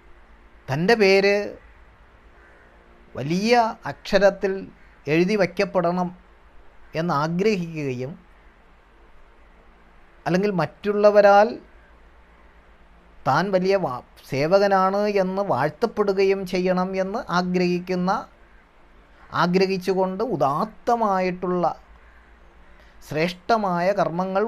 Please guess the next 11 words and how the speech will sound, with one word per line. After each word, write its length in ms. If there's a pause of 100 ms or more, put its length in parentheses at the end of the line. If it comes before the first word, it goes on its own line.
ഒരു 200
വ്യക്തി 240
ചെയ്താൽ 640 (2000)
അയാളെ 420
നമുക്ക് 320
സന്യാസിയെന്നോ 800
യോഗിയെന്നോ 540 (100)
പറയുവാൻ 420
സാധ്യമല്ല. 680 (1200)
കാരണം 440
കർമ്മം 480